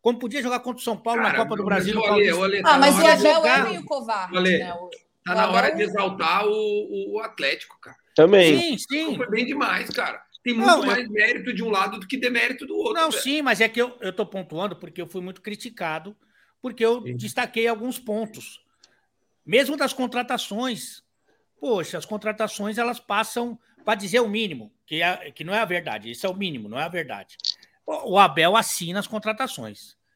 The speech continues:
Speaker 1: Esse é o mínimo que eu vou falar.
Speaker 2: Não,
Speaker 1: E ele
Speaker 2: as
Speaker 1: precisava
Speaker 2: contratações
Speaker 1: ter um
Speaker 2: não estão
Speaker 1: centroavante.
Speaker 2: certo.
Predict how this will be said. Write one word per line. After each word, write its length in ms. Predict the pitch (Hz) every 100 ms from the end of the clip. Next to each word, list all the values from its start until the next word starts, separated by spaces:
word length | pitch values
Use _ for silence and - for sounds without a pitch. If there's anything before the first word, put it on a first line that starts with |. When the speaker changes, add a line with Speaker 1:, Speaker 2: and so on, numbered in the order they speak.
| _ _ _
Speaker 1:
Esse 220 | - 127 208
é 40 |
o 40 |
mínimo 340 | 233 196 135 117
que 80 | 139
eu 40 |
vou 100 | 127
falar. 300 | - 170 104
Speaker 2:
Não, 80 | -
Speaker 1:
E 100 | 233
ele 80 | 196
Speaker 2:
as 60 |
Speaker 1:
precisava 360 | 208 202 165 185
Speaker 2:
contratações 60 | 214
Speaker 1:
ter 60 |
um 40 | 214
Speaker 2:
não 20 |
estão 180 | 214 226
Speaker 1:
centroavante. 600 | 226 247 214 214 254 -
Speaker 2:
certo. 120 | -